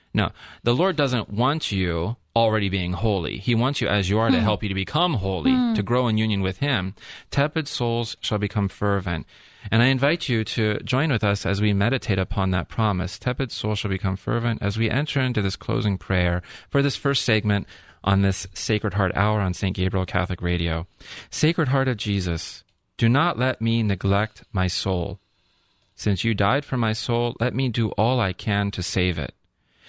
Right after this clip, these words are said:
Speaker 1: Help me to lead a good life, that I may prove that I really love you.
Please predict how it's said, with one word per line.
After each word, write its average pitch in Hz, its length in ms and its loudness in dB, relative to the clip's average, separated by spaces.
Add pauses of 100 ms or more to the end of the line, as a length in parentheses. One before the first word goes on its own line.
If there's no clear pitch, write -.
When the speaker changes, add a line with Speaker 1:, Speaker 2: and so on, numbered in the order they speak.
(140)
Speaker 1:
Help 156 180 4
me 165 120 2
to 139 100 4
lead 143 240 2
a 113 60 2
good 131 260 0
life, 113 420 0
that 95 140 -2
I 107 80 2
may 104 160 2
prove 139 520 0
that 104 120 0
I 101 80 2
really 104 380 2
love 98 280 0
you. 82 280 -6